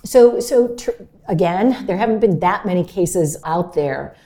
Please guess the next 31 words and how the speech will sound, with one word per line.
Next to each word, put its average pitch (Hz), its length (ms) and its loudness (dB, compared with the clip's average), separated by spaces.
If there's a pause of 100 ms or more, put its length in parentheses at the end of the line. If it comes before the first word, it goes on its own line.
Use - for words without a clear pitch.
(140)
uh, 165 300 -2
but 175 320 -2
there 175 280 2
is 226 200 2
at - 140 0
least 196 240 0
one 180 340 -2
case 185 300 -6
that 165 120 -6
I 156 120 -4
can 147 180 -6
think 180 320 -2
of 151 220 -2
where 156 180 -2
that 175 300 -2
was 156 240 0
the 151 160 0
argument. 143 500 -6
So - 160 0
this 185 320 0
was 170 560 -2 (260)
a 160 120 0
woman 185 480 4
who'd 156 260 0
traditionally 170 640 0
been 170 400 -2
nude 175 480 4
in 170 240 -2
film 175 600 0
and 156 100 -4
otherwise, 175 720 -2